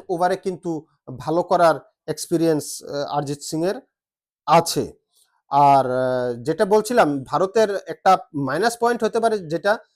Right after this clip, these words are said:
আহ, বুমরা এবং, আহ, মোহাম্মদ শামির অনুপস্থিতি, আহ, এটা একটু ব্যাকফুটে রাখবে বুমরা যেহেতু নাই। কিন্তু, আহ, তরুণ বোলার কি প্রসিদ্ধ কৃষ্ণা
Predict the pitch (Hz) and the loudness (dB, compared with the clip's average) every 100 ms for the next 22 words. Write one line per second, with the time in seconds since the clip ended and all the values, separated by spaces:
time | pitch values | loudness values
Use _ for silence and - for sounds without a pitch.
0 | _ - 139 135 120 147 185 202 226 196 | _ 0 2 2 0 -2 0 4 4 4
1 | 170 175 - _ _ 139 143 135 147 165 | 2 0 -2 _ _ -2 0 0 -6 -4
2 | 175 - 143 160 214 - - 165 156 147 | -6 -4 -2 0 0 -2 -4 -4 -4 -8
3 | - 170 220 262 - _ _ 131 131 131 | -12 -10 -8 -8 -12 _ _ -6 -4 -4
4 | 156 151 196 - 175 131 156 - 180 175 | -4 -4 -4 -4 -4 -2 -4 -4 -8 -2
5 | 143 127 147 127 131 139 143 131 135 170 | -2 -2 -4 -4 -6 -6 -6 -6 -8 -8
6 | 131 123 156 240 _ _ _ _ 214 214 | -8 -6 -8 -10 _ _ _ _ -4 0
7 | 202 170 - _ 160 156 151 147 143 147 | 0 0 -4 _ 0 4 4 4 0 -2
8 | 147 - _ 165 196 202 208 185 165 180 | -6 -10 _ 0 6 8 8 6 6 8
9 | 190 175 185 202 254 - 175 - 190 147 | 8 4 -4 -6 -6 -8 -6 -2 -2 -4
10 | - 190 - 180 | -4 -4 -2 -2